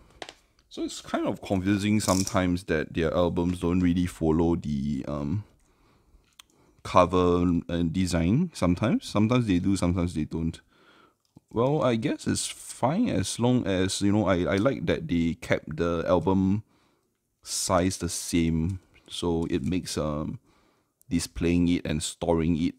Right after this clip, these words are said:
really, really easy. And also it looks really nice in the cabinet. Okay.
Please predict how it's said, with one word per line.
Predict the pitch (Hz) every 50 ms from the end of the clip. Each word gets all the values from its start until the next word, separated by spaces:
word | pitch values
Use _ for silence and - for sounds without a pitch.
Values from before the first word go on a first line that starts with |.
| _ _
really, | 69 67 85 87 85 82 82 85
really | 78 76 76 73 80 80 80 80 -
easy. | 90 82 80 80 85 90 120 175 - -
And | 170 80 80 78
also | - 92 92 - 92 85
it | 69 80
looks | 73 87 87 82 - -
really | 82 82 82 85
nice | 82 78 80 80 80 80 78 -
in | 78 76 78 76
the | 78 78 76 78 73 - - _ _ _ - _ _ _ _
cabinet. | - - 78 80 82 78 92 156 - - - - - - - _ _ _ _ _ - _ _ _ _ _ _ _ _ _ _ _ _ _ _ _ _ - - - _ _ _ _ - - - _ _ - - - - _ _ _ _ _ _ _ _ - - - - _ _ _ _ _ _ - - - _ -
Okay. | - - - - 95 131 190